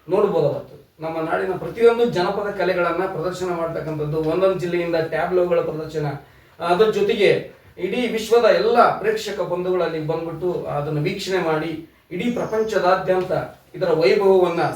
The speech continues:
ಸಾರುವ ಅತ್ಯಂತ ಸಮೃದ್ಧ ಹಬ್ಬ ಅಂದ್ರೆ ದಸರಾ. ಇಂಥ ಹಬ್ಬವನ್ನು ನಾವೆಲ್ಲರೂ ಆಚರಣೆ ಮಾಡೋದ್ರ ಜೊತೆಗೆ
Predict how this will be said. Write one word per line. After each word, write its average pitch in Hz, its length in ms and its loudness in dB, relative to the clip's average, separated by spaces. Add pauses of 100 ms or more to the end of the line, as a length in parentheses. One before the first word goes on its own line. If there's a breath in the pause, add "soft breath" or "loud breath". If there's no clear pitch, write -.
ಸಾರುವ 180 380 -2 (500 loud breath)
ಅತ್ಯಂತ 202 400 -4 (720 loud breath)
ಸಮೃದ್ಧ 208 420 2
ಹಬ್ಬ 180 440 4
ಅಂದ್ರೆ 180 280 4
ದಸರಾ. 147 640 -6 (120)
ಇಂಥ 185 200 -8
ಹಬ್ಬವನ್ನು 180 680 2
ನಾವೆಲ್ಲರೂ 156 560 0 (400 loud breath)
ಆಚರಣೆ 165 440 0
ಮಾಡೋದ್ರ 180 320 2
ಜೊತೆಗೆ 143 440 -6